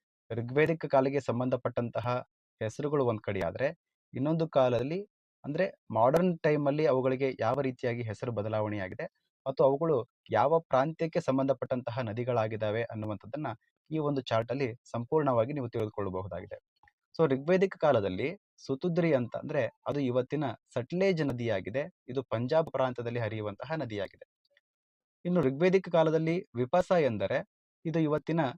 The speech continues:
ಬಿಯಾಸ್ ನದಿಯಾಗಿದೆ. ಇದು ಕೂಡ ಪಂಜಾಬ ಪ್ರಾಂತ್ಯದಲ್ಲಿ ಹರಿಯುತ್ತೆ.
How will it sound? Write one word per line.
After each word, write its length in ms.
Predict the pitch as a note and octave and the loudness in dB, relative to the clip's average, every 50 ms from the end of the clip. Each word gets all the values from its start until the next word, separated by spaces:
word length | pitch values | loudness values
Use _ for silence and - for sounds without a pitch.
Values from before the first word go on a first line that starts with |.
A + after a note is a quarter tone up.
| - _ | -10 _
ಬಿಯಾಸ್ 540 | A#2 A#2 A#2+ B2+ C#3+ D#3 E3 F3+ F#3 D#3+ E3 | -6 -2 0 4 6 8 8 8 8 6 4
ನದಿಯಾಗಿದೆ. 680 | D3 A#2 A#2 A#2+ A#2 A2 G2 F2+ F#2 - C3 C#3+ D#3 - _ _ _ - | 2 2 0 0 0 0 0 -2 -2 -4 -4 -6 -6 -10 _ _ _ -8
ಇದು 220 | B2+ C#3+ E3+ F3+ | -6 -4 -4 -4
ಕೂಡ 180 | - - E3 E3 | -4 0 2 2
ಪಂಜಾಬ 640 | C#3 A#2+ - _ _ - A#2+ A#2+ C3 C#3+ C#3+ C#3+ D3 | 2 2 -2 _ _ -4 -4 0 4 4 4 4 2
ಪ್ರಾಂತ್ಯದಲ್ಲಿ 500 | C3 - A#2+ A#2+ A#2 A#2 A2+ A2+ B2+ D3 | 0 0 0 0 0 0 -4 -4 -4 -4
ಹರಿಯುತ್ತೆ. 420 | B2+ A#2+ F#2 G2 F#2+ F2+ - - | -4 -4 -4 -4 -6 -6 -8 -14